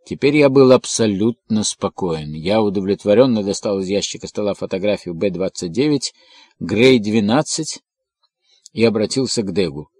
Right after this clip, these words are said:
«Смотри, этот снимок, который мы нашли в кармане того человека. Помнишь его?»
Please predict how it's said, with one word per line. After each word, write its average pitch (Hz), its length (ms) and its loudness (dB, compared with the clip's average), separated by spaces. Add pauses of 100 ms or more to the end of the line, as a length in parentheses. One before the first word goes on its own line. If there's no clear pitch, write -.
(400)
«Смотри, 139 460 4
этот 110 260 0
снимок, 151 340 -2
который 123 300 0
мы 127 100 0
нашли 127 280 -2
в - 80 -6
кармане 117 420 2
того 107 220 -2
человека. 110 560 0
Помнишь 170 420 2
его?» 78 240 -6